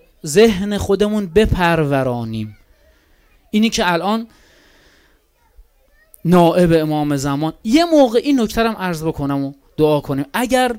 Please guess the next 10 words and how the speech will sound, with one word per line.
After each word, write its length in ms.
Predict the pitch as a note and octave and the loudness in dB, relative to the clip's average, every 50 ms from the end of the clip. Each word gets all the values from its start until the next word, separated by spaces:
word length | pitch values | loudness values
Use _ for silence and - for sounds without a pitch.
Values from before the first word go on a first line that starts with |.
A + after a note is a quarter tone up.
| - _ - | -10 _ -2
بر 200 | G3 G3 G3+ G3 | 0 0 0 0
فرض 420 | - - A3+ A#3 B3 A3+ F#3+ - | -2 0 2 2 2 2 0 -4
تو 100 | - G3 | -8 -8
ذهن 400 | F3+ D3+ F3 A#3 A#3 F3+ D#3+ E3+ | -4 2 4 4 4 4 0 -4
ما 240 | D#3 D3 E3+ A#3 B3+ A#3 | -4 -2 -2 -2 -2 0
وظیفمون 640 | A3+ G3+ F3+ F3 F#3 E3 - G#3 G#3 A3 A3+ G#3+ G#3 | -2 -2 -2 -2 -4 -4 -4 -4 -4 -4 -4 -6 -6
چیه؟ 300 | - - - F3 D#3 D3+ | -8 -6 -4 -2 -2 -2
تبعیت 840 | - - - E3+ E3+ E3 F3+ F#3 - F#3 F#3 F3+ G3+ A#3 A#3+ - | -2 -2 -2 0 0 0 0 -2 -2 -4 -2 0 0 0 0 -2
از 360 | A#3+ A#3 E3+ E3+ D#3+ C#3+ C#3 C#3 | -4 -2 -2 -2 -2 -2 -4 -6
ولی. 280 | C#3 C3 B2+ A#2+ A2 | -6 -6 -6 -8 -12